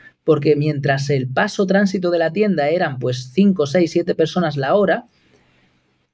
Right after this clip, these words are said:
ah, después de la pandemia algunos sitios han bajado, algunos me decían, "Si es que ahora hay tránsito de quince personas que entran a la tienda en todo el día, como mucho, y estamos todo el día abiertos".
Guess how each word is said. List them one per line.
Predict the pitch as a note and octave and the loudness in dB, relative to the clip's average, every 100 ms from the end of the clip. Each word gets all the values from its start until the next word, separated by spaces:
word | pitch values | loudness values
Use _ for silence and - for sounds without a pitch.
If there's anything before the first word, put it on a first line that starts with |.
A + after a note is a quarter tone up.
| - | -4
ah, | A#2+ A#2+ A#2+ | -2 0 0
después | A#2+ A#2+ C3+ | -2 -4 -2
de | D3+ | 0
la | D#3 | 0
pandemia | D3+ D#3 F#3 F3+ B2 B2+ - | 0 2 2 2 0 -2 -6
algunos | A2+ A#2 C#3 D3 | -4 -2 -2 -2
sitios | - C3+ | -2 0
han | B2 | 0
bajado, | B2+ E3+ F#3 G3+ | 0 2 2 2
algunos | C#3 B2+ C3 | 0 -2 -4
me | C#3 | -4
decían, | C3+ - C#3 | -4 -4 -4
"Si | C#3 | -6
es | C#3 | -4
que | D3 | -2
ahora | D#3 | 0
hay | D3+ | -2
tránsito | C#3+ D#3 D#3+ E3+ D#3+ | -2 -4 -4 -2 -2
de | C3 | -2
quince | E3+ E3 F3 | -6 -8 -6
personas | D3 C#3+ D#3+ D#3 | -6 -4 -4 -4
que | D#3 | -4
entran | D3 D3+ | -2 -2
a | C#3 | -2
la | |
tienda | C#3+ D#3 | -2 -4
en | C#3+ | -4
todo | B2+ D3+ C#3+ | -2 0 2
el | |
día, | E3 D#3+ | 0 0
como | - C3+ B2+ | 0 0 2
mucho, | F3 A#3+ - | 0 0 -2
y | A#2 | -4
estamos | - D#3+ D#3+ - | -2 -6 -8 -2
todo | F3 | 2
el | D#3 | 2
día | C#3 C3+ | 2 0
abiertos". | D3 F#3+ F#3+ - - | 2 0 0 -8 -8